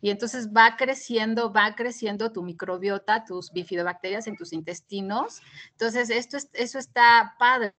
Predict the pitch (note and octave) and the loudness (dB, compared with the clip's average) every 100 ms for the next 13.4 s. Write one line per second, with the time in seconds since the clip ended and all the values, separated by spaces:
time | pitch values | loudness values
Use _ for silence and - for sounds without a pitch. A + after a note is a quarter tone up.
0 | _ _ - F#3+ - F3 - F3+ F3 F#3+ | _ _ -10 -10 -10 -14 -10 -8 -8 -8
1 | - F#3 F#3+ G3+ A#3 - D4+ D#3+ G3+ D#4+ | -2 -2 0 -2 -6 -8 -10 -8 -10 -12
2 | _ _ _ _ G#3+ G3+ A3 B3 - G#3 | _ _ _ _ -12 -6 -4 -2 0 0
3 | G#3 A3 D4+ D#4 C#4 B3+ B3 - A3+ G#3+ | 0 -2 -4 4 4 4 -2 2 2 2
4 | G#3+ D4 B4+ _ _ _ _ G#3+ B3+ A#3 | 2 0 0 _ _ _ _ -4 2 4
5 | A3+ B3 B3 A#3 A3+ A3+ B3 A3+ F3+ F3 | 4 2 -2 0 -2 -2 0 0 -2 -4
6 | - G3+ G3+ A3 A3 G3 G3+ G#3+ A3 A#3 | -4 -4 -2 -4 -4 -6 -4 -2 -2 -2
7 | - A3+ G#3+ B3+ - _ _ _ _ _ | -2 -4 -2 -4 -8 _ _ _ _ _
8 | - F3 F#3 F#3 E3+ F#3 F#3+ G3 G#3+ B3+ | -16 -10 -6 -6 -6 -4 0 0 0 0
9 | A#3 C4 B3+ B3+ B3 B3 A#3 A3+ A#3 D4+ | -2 -8 -8 -6 -4 -4 -4 -4 -4 -4
10 | - F3+ E3+ F3+ B3+ C#4 A#3+ A3+ C#4+ - | -6 -8 -6 -6 -4 -2 0 2 2 0
11 | _ _ _ _ _ - G3+ F3+ G3+ G3 | _ _ _ _ _ -14 -10 -8 -6 -6
12 | A3 A3 G3 G3+ - G3+ G3+ A3 G#3+ F3+ | -6 -6 -6 -6 -6 -4 -4 -6 -8 -6
13 | F3 E3+ D#3+ D#3 | -6 -6 -8 -10